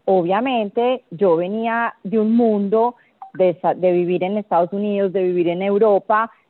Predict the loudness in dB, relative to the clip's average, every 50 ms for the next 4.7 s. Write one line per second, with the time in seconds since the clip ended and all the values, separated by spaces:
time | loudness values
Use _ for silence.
0 | _ -6 -4 -2 -2 -2 -2 -4 -6 -4 -4 -4 -2 -2 -4 -4 -2 -2 -2 -2
1 | -2 -2 -4 -6 -6 -6 -4 -4 -4 -4 -4 _ 0 2 2 0 -2 -6 _ _
2 | -4 -4 -4 -4 -6 -4 -4 -2 0 0 0 0 0 0 0 0 2 2 2 2
3 | 2 0 2 0 0 2 2 0 -2 -2 0 0 2 2 0 0 0 0 0 0
4 | 0 -2 -2 -2 -2 -2 -4 -4 -2 0 0 0 0